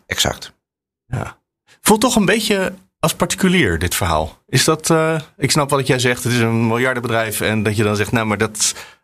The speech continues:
Speaker 2: eh, zo'n familieruzie heeft effect op hoe het loopt." Ehm, het is niet zoals met, eh, de bankiers die iets raars doen. Het is gewoon een heel mooi inkijkje in het privéleven van een familie die het heel moeilijk heeft met elkaar.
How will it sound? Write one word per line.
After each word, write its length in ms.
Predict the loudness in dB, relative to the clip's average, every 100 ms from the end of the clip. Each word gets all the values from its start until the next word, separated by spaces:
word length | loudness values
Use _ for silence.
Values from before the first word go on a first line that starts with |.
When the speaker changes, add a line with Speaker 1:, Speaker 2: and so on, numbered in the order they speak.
| _ _
Speaker 2:
eh, 540 | 0 2 2 2 0
zo'n 280 | -2 0 0
familieruzie 680 | 2 2 2 0 0 0 0
heeft 200 | 0 -2
effect 360 | -2 -2 0
op 100 | -2
hoe 80 | 0
het 100 | 0
loopt." 300 | 2 -2 -6 -18 -20 -20 -20 _ _ _ _ _
Ehm, 500 | 0 2 2 0 0 -4 -8 _ _ _ _ _ _ _ _ _
het 100 | 2
is 100 | 4
niet 160 | 2
zoals 260 | 2 0 2
met, 240 | -2 0
eh, 100 | 0 0
de 80 | 0
bankiers 600 | -2 -2 0 0 0 0
die 500 | 0 0 0 -4 -8 -4
iets 240 | -2 0
raars 380 | 2 0 0 0
doen. 240 | 0 0 -2
Het 520 | -6 _ _ _ -2
is 60 |
gewoon 180 | 2 2
een 120 | 2
heel 200 | 2 0
mooi 260 | 0 0 0
inkijkje 560 | 0 0 -2 -2 -2 0
in 220 | 0 0
het 140 | -2
privéleven 640 | 0 2 0 0 -2 -2 -2
van 120 | -2
een 100 | 0
familie 400 | 2 2 2 0
die 120 | 0
het 100 | 0
heel 120 | 0
moeilijk 240 | 0 -2 -2
heeft 140 | -4
met 100 | -2
elkaar. 300 | -2 -2 -4